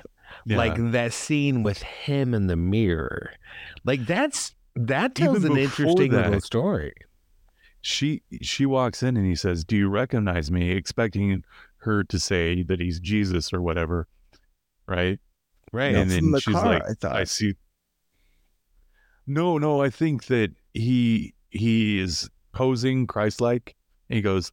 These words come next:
Speaker 1: "Do you recognize me?" And she says, you know, "The Reaper's getting closer."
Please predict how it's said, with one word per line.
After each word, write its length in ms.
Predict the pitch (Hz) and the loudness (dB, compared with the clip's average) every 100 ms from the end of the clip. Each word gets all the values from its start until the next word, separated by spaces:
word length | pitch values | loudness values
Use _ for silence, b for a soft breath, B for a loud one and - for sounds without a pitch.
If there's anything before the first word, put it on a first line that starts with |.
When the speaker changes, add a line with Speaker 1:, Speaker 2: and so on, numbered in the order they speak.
| - | -4
Speaker 1:
"Do 100 | 117 | 2
you 240 | 107 107 98 | 4 2 2
recognize 540 | 90 87 92 90 80 | 0 0 -2 -2 -2
me?" 180 | 90 - _ B B B B B | -2 -4 _ B B B B B
And 140 | 107 | -2
she 100 | 90 | 0
says, 320 | 82 107 95 | 0 0 0
you 80 | 92 | 0
know, 120 | 90 | 0
"The 100 | 85 | 0
Reaper's 380 | 87 92 - 87 | 0 -2 0 -2
getting 280 | 87 87 87 | 0 -2 -2
closer." 640 | - 95 90 - 90 101 | -2 -4 -4 -6 -6 -6